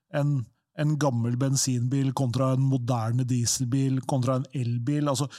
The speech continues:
i utgangspunktet så ønsker man vel egentlig at det skal være færrest mulig biler inn i bysentrum i det hele tatt. Så på et eller annet tidspunkt så,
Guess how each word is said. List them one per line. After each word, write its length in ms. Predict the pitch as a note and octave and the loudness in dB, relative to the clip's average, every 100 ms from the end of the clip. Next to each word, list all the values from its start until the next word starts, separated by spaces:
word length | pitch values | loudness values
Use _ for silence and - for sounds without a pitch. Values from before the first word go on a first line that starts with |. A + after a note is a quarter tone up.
| - - _ _ | -20 -20 _ _
i 80 | F3+ | 0
utgangspunktet 480 | D3+ - B2+ D#3 D3+ | 2 2 0 2 0
så 80 | G3+ | 0
ønsker 240 | C#3+ - | 0 0
man 140 | C3+ D3 | 0 2
vel 140 | D3+ | 2
egentlig 260 | B2+ A#2 C#3+ | 2 2 0
at 80 | C#3+ | 0
det 80 | |
skal 120 | C#3 D3+ | 0 2
være 200 | C3 C3+ | 2 0
færrest 460 | - C3 C3+ C3 | 0 0 0 2
mulig 240 | D#3 B2+ C3+ | 2 4 2
biler 420 | C3 B2 A#2+ C3 D3+ | 2 2 2 0 -2
inn 420 | E3 A#2+ B2 B2+ | -6 -6 -6 -2
i 140 | C#3+ C#3+ A#2+ - | 0 2 0 -2
bysentrum 1200 | C#3+ B2 A#2+ B2 - _ - - B2 A2+ D3 C#3+ | 0 2 4 2 -2 _ -4 0 0 2 2 4
i 80 | C#3+ | 4
det 100 | D3+ | 4
hele 220 | C#3+ A2+ | 2 2
tatt. 180 | G3 F3+ | 0 2
Så 140 | E3+ | 0
på 140 | D3 D#3 | 0 -2
et 380 | - - - C3 | -6 -6 -2 0
eller 160 | D#3 | 2
annet 160 | C#3 C3+ | 2 0
tidspunkt 400 | A2 E3 F#3 | 0 2 2
så, 80 | F#3+ | 2